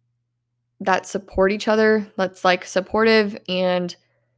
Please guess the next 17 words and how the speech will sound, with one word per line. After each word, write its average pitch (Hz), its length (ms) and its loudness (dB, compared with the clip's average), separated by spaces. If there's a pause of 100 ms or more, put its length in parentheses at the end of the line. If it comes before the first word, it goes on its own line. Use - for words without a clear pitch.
(1000)
I 233 80 -2
guess, 294 180 2
supportive. 254 580 2
I 202 80 2
guess 240 180 2
that's 254 220 0
the 240 80 -6
best 233 200 0
word 226 180 4
that 214 80 4
I 196 80 6
can 196 160 2
use 202 440 4
to 185 500 4 (240)
describe 214 560 4
that. 180 420 6
And 190 580 2